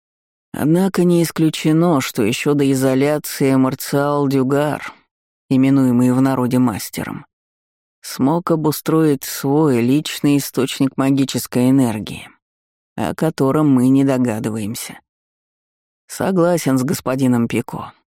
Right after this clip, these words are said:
Нельзя недооценивать противника. Оттолкнувшись от ножки стола, вместе со стулом отъехал назад Макс Фуке. Сверкнул недобро глазами.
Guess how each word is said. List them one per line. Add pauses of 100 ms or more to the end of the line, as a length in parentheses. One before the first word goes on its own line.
(400)
Нельзя
недооценивать
противника. (1300)
Оттолкнувшись
от
ножки
стола,
вместе
со
стулом
отъехал
назад
Макс
Фуке. (680)
Сверкнул
недобро
глазами.